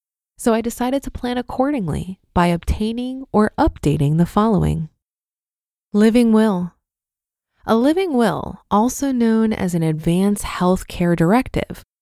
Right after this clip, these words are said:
or advance medical directive, is a legal document that provides your family, doctors, and caregivers with information about what life-saving measures you wish to be taken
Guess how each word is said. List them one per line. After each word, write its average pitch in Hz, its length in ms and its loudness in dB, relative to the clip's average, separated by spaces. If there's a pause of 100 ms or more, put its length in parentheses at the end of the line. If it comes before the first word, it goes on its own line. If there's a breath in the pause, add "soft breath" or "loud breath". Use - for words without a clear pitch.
or 185 160 2
advance 185 600 0
medical 185 460 2
directive, - 720 -6 (360)
is 202 160 4
a 208 60 6
legal 254 460 0
document 277 720 -2
that 185 160 -2
provides 185 420 -2
your 170 120 0
family, 220 720 0 (100)
doctors, 196 640 -2
and 185 180 -2
caregivers - 840 -4
with 190 200 2
information 254 880 -2 (260)
about 185 240 4
what 202 400 2
life-saving 196 880 0
measures 180 540 0
you 165 140 6
wish 165 260 2
to 180 100 0
be 170 140 0
taken 160 540 -2